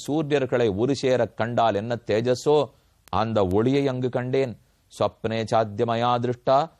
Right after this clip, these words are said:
சீதா ஸ்டக்லாம்பராபிரதா சுக்ல அம்பர ஆவிருதா." சீதையும் கூட கண்டேன். அவளை அள்ளி எடுத்துக்கொண்டு ராமன் யானை பேரில் அமர்த்தி கொண்டான். ஆணும் பெண்ணுமாய்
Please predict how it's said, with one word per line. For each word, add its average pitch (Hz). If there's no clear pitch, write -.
சீதா 147
ஸ்டக்லாம்பராபிரதா 101
சுக்ல 117
அம்பர 131
ஆவிருதா." 95
சீதையும் 139
கூட 135
கண்டேன். 92
அவளை 107
அள்ளி 156
எடுத்துக்கொண்டு 123
ராமன் 113
யானை 117
பேரில் 113
அமர்த்தி 101
கொண்டான். 92
ஆணும் 101
பெண்ணுமாய் 117